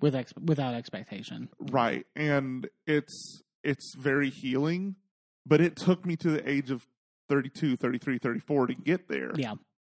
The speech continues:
Speaker 2: I mean, it was a rough road between six and now.
Speaker 1: Yeah.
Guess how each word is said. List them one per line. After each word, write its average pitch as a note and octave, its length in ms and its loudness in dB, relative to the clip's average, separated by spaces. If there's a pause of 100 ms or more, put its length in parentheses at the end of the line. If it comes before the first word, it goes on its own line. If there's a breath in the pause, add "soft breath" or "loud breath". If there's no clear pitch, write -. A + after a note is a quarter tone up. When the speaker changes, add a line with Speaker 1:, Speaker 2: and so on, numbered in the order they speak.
(640)
Speaker 2:
I B2 120 0
mean, B2+ 340 0 (1040)
it C#3+ 180 2
was C#3 380 2
a C#3+ 100 0
rough C3 380 2
road F3+ 300 6
between B2 640 -4 (380)
six B2+ 320 -2 (160)
and C3 200 -6
now. - 360 -6 (240)
Speaker 1:
Yeah. G3 180 -8